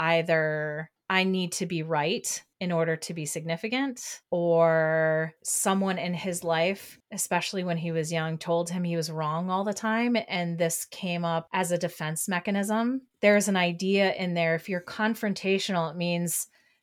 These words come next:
that you're, you will argue with people or s-, tell people that they're wrong. Confrontational is, is a very active word. And so for me, I would say that there's an underlying fear of being rejected or fear of being wrong in some way, and therefore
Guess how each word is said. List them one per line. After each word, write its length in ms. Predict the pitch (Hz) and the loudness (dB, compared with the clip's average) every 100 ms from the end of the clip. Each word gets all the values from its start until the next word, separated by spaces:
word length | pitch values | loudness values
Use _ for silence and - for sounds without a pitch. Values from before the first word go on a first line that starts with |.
| - | 2
that 240 | 190 180 196 | 4 4 4
you're, 460 | 185 180 180 175 - - | 4 6 6 4 2 -10
you 220 | 190 196 | -4 0
will 160 | 185 - | 0 4
argue 400 | 190 202 196 185 | 6 6 6 6
with 180 | 170 165 | 4 2
people 560 | 185 165 160 151 151 135 | -4 0 0 2 0 0
or 240 | 156 156 | 0 0
s-, 160 | 156 - _ | -2 -6 _
tell 220 | - 175 170 | -2 -2 0
people 260 | 175 170 | 0 0
that 120 | 165 160 | 0 0
they're 160 | 156 | 0
wrong. 420 | 156 151 170 196 - - | 0 0 0 -2 -6 0
Confrontational 960 | 233 240 220 - 208 - 175 160 147 - _ _ _ _ _ 202 | 2 2 0 2 0 2 2 2 0 -6 _ _ _ _ _ 4
is, 480 | 190 180 - - - | 6 4 -2 -4 -2
is 160 | 190 185 | 0 2
a 60 | |
very 360 | 175 190 196 - 160 | 4 4 4 0 4
active 560 | 190 - - 175 160 | 4 2 2 2 2
word. 520 | 165 170 170 208 247 - _ _ _ _ _ _ _ _ _ | 0 2 4 2 -2 -8 _ _ _ _ _ _ _ _ _
And 320 | 190 190 185 175 | 2 4 4 4
so 200 | 196 185 | 4 4
for 220 | - 196 | 4 4
me, 380 | 202 202 190 170 | 6 6 4 6
I 160 | 185 | 6
would 160 | 185 180 | 4 2
say 480 | 196 180 175 175 175 | 4 6 8 6 6
that 160 | 170 | 2
there's 240 | 170 180 185 | 2 0 0
an 80 | 180 | -2
underlying 920 | 180 180 180 175 165 170 165 165 165 | -2 0 2 2 2 2 0 0 -4
fear 880 | - - - 208 185 170 160 156 - | -8 -12 -2 2 6 6 6 2 0
of 240 | 165 160 | -4 -2
being 260 | 170 165 156 | -2 0 0
rejected 720 | 165 156 160 143 - 156 151 | -2 2 0 0 0 0 0
or 220 | - 165 | -2 -6
fear 320 | - 175 160 | -2 2 2
of 100 | 156 | 0
being 240 | 165 160 151 | -2 -4 -4
wrong 480 | 151 160 160 165 165 | -4 0 0 0 -2
in 200 | 147 151 | -4 -4
some 280 | 170 160 | -2 -2
way, 420 | 156 156 165 180 - | 0 2 2 0 -2
and 200 | 160 160 | -2 4
therefore 760 | 165 165 - 165 156 151 147 | 4 4 0 2 4 2 -2